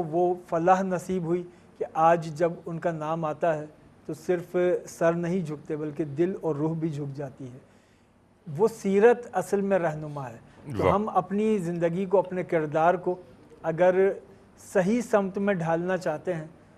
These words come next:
Speaker 1: तो उसके लिए एक ही मयार है, एक ही पैमाना है, और वो पैमाना ये है कि आकाए दो जहां अलैहि सलातु वस्सलाम की सीरत से रुजू किया जाए,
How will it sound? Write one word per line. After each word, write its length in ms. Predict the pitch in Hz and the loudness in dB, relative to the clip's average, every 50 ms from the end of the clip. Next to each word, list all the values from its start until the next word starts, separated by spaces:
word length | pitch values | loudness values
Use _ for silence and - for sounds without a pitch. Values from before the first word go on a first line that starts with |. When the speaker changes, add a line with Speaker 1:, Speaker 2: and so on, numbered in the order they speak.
| - _ _ - | -20 _ _ -16
Speaker 1:
तो 80 | - - | -8 -8
उसके 260 | - 165 - - 208 | -8 -8 -4 -4 -2
लिए 240 | 196 190 202 208 202 208 170 | -2 2 0 0 0 2 6
एक 200 | 175 185 185 180 | 6 6 6 6
ही 160 | - - 220 214 | 2 -2 -2 -2
मयार 440 | 190 165 156 151 156 160 170 175 170 | 0 0 2 2 2 2 2 2 0
है, 240 | 156 160 170 175 170 | 0 -2 0 -2 -2
एक 340 | - - 165 170 175 165 - | -4 -2 -2 0 0 -2 -2
ही 160 | - 190 190 | -6 -6 -6
पैमाना 600 | 190 - 160 156 156 151 151 151 156 170 180 175 | -4 -4 -4 -4 -4 -6 -8 -8 -6 -6 -6 -4
है, 160 | 156 156 156 - - - - - - _ - - - - | -6 -6 -8 -10 -14 -20 -20 -20 -20 _ -20 -20 -8 0
और 140 | 160 170 175 | 0 2 2
वो 120 | 180 190 | 2 0
पैमाना 540 | 180 185 - 170 165 165 160 165 165 180 190 | 0 0 -2 -2 -2 -2 -4 -4 -2 -2 -2
ये 220 | 190 185 175 165 156 | 0 0 0 0 0
है 180 | 156 160 165 165 - - - - - - - - | -2 -4 -6 -6 -10 -18 -20 -20 -20 -10 -6 -6
कि 40 | - | -6
आकाए 520 | - - 165 175 170 - 190 190 202 196 | -2 0 0 -2 2 4 4 6 6 4
दो 160 | 180 175 175 165 | 4 2 0 0
जहां 440 | 151 165 147 156 175 185 190 190 185 | -2 -4 -4 -4 -6 -4 -4 -6 -6
अलैहि 340 | - - 165 170 160 165 185 | -8 -6 -4 -2 0 0 0
सलातु 400 | 180 - 175 165 160 156 156 165 | 0 0 -2 -2 -2 -2 -4 -6
वस्सलाम 580 | 156 160 151 151 - 156 151 156 160 165 165 156 | -8 -8 -8 -6 -6 -4 -4 -4 -4 -4 -6 -8
की 180 | - 180 180 170 | -8 -6 -8 -8
सीरत 440 | 165 - 175 165 156 147 160 156 156 | -8 -6 -6 -4 -2 -2 -2 -4 -2
से 180 | - 180 175 | -4 -4 -4
रुजू 340 | 156 151 143 143 139 156 156 | -2 -4 -6 -6 -6 -8 -8
किया 280 | 147 - 156 147 139 131 | -6 -6 -6 -6 -6 -8
जाए, 260 | 120 131 127 123 | -12 -14 -16 -16